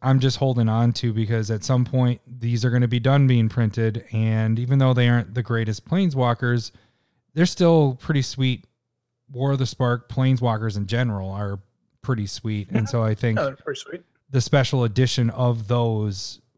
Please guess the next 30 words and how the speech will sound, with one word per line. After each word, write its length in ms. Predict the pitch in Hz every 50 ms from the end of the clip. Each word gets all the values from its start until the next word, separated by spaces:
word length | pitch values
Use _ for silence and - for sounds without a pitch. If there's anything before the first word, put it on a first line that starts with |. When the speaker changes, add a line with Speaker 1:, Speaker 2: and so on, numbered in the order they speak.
| _ _ _ _ _ _ _ _
Speaker 1:
could 220 | - 131 120 101
potentially 520 | - 117 - 120 113 107 - - 113 104
go 260 | 95 104 104 101 98 98
up, 160 | 98 95 -
and 80 | 113 123
actually 280 | 135 139 - - 120
those 180 | 110 120 120 113
might 180 | 120 120 117 110
be 180 | 120 113 107
a 100 | 104 98
really 340 | 95 107 110 120 117 117 107
good 220 | 98 113 110 92
specking 540 | - - - - 117 107 - - 107 98 95 95
point, 400 | - 107 101 98 95 - - - - - - - - - _ _ _ _ _ _ _
um, 480 | 123 117 104 98 95 95 92 95 98 101 -
to 100 | 127 117
go 260 | 110 120 117 110 104
after. 600 | 104 104 101 98 - - 107 98 95 95 101 - - - _ _ _ _ _ _ _ _ _ _ _ _ _ _ _ _
I, 160 | - 117 104 - - -
all 260 | 135 147 170 185 180
of 120 | 151 117 101
these, 220 | 110 104 98 95
actually, 500 | 107 110 127 139 - - - 90 92 101
if 100 | 104 101
you 100 | 120 120
get 240 | 113 113 127 131 123
these 160 | - 123 107
prices 480 | - - 123 120 127 - - 131 101 104
low 240 | 110 107 104 104 104
enough, 400 | 101 101 101 98 95 - -